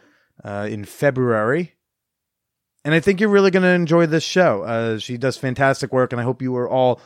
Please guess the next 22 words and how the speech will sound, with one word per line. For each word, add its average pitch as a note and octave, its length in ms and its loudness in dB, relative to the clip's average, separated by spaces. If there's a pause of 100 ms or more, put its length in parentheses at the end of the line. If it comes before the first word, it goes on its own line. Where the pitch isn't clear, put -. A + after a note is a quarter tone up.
(140)
following C#3+ 460 0
her C3 140 2
on B2+ 160 0
all B2+ 80 2
the A2 100 -4
things A2+ 580 -4 (440)
and B2 100 -10
checking B2+ 320 -2
out A#2 320 2 (160)
her A2 140 -6
projects. G#2+ 920 -2 (1400)
Let's D3+ 180 0
go E3+ 140 2
ahead D3+ 120 4
and C3+ 80 -2
talk C#3 160 2
about A#2+ 200 2
slut C#3+ 320 -2
shaming G#2+ 520 -4 (380)
with - 180 -2
Emily A#2+ 360 2
Linden. G2+ 520 -6